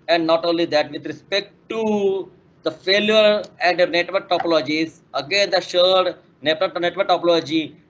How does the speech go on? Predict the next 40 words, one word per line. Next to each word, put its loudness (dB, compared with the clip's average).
and 0
your 2
rack 0
and -6
the -8
physical -6
location, -2
physical -6
country -4
location -6
of 0
your, 0
you -6
know, -6
database 2
center 0
is -6
also 2
matters. -2
So -2
my -2
system -6
should -6
take -2
care 2
of 0
those 0
things. -8
So -8
the -2
algorithm 4
has -2
to -6
modify -2
it -2
accordingly. -4
So -10
basic -4
sharding 0
algorithm, 0